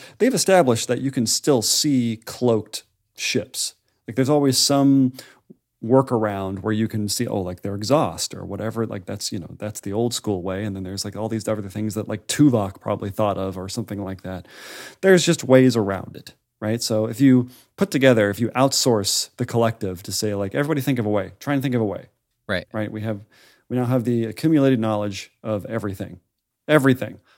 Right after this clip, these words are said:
Speaker 2: Like, it makes more sense to me to drop photon torpedoes as you're going by these ships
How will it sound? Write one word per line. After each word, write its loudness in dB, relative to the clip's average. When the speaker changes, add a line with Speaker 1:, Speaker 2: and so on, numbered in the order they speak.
Speaker 2:
Like, 4
it 6
makes 2
more 4
sense 0
to -4
me 0
to -4
drop 2
photon -2
torpedoes -4
as 4
you're 2
going 2
by 0
these -6
ships -6